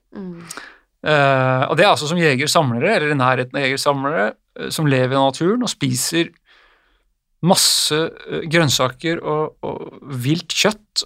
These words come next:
Speaker 2: og, og ha, ha masse kontakt med naturen. Ehm, og, og det er, jeg synes det er superinteressant at,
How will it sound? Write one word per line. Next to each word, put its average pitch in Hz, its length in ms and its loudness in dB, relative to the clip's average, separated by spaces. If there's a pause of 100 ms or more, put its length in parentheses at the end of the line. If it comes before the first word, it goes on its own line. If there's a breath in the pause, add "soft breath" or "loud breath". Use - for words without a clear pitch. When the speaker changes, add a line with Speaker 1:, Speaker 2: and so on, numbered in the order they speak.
Speaker 2:
og, 156 420 4 (560 soft breath)
og - 240 -8
ha, 160 120 -4 (100)
ha 151 60 -4
masse 160 420 0
kontakt 127 360 -6
med 80 100 -8
naturen. 190 320 -6 (840 loud breath)
Ehm, 151 1200 -2 (680)
og, 151 360 2
og 170 160 -2
det 180 80 6
er, 151 180 4
jeg 156 140 0
synes 127 100 -4
det 143 100 -4
er 139 120 -2
superinteressant 135 640 -6
at, - 180 -4